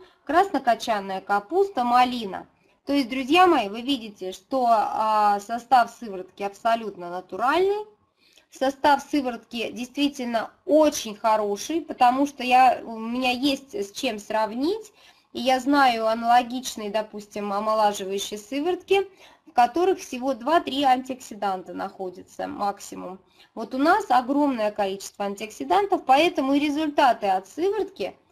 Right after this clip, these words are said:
люди получают просто потрясающие.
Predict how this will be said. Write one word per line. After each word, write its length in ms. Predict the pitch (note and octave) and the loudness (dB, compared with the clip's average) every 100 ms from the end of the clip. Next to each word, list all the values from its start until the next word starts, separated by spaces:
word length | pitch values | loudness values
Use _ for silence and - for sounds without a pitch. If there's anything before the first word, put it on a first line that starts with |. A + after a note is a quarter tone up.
| _ - | _ -8
люди 420 | A#3 E4+ F#4+ C#4+ | 2 4 4 0
получают 640 | A3 G#3+ G#3 - F#3+ F3+ - | -6 -12 -8 0 0 0 -8
просто 640 | - B3+ F4+ F#4 F#3+ F3 | -6 0 0 0 -6 -8
потрясающие. 1080 | - A#3+ C4+ C#4 - B3+ G3 F3+ - - F#3+ | -12 -8 -4 -2 2 2 2 -4 -12 -14 -14